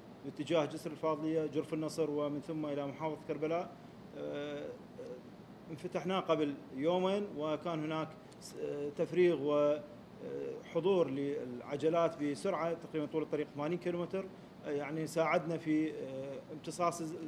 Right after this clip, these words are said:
زخم العجلات، بالذات على محور المسيب والحصوة والإسكندرية. كل المشاركين بالخطة من إخواني وأبنائي من القوات الأمنية، قادتهم وضباطهم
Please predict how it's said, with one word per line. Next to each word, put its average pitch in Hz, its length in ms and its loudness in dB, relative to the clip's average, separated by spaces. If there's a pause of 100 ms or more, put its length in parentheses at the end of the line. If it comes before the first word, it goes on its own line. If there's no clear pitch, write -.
(240)
زخم 170 320 -2
العجلات، 156 540 4 (100)
بالذات 160 440 0 (380)
على 156 180 4
محور 160 360 4
المسيب 160 600 6
والحصوة 151 540 2
والإسكندرية. 131 600 2 (2500)
كل 247 120 8
المشاركين 180 600 4
بالخطة 147 440 -2 (480)
من 151 220 -4 (240)
إخواني 160 420 4
وأبنائي 139 540 0 (540)
من 156 60 -4
القوات 165 440 2
الأمنية، 180 440 2 (600)
قادتهم 156 580 4 (480)
وضباطهم 139 640 4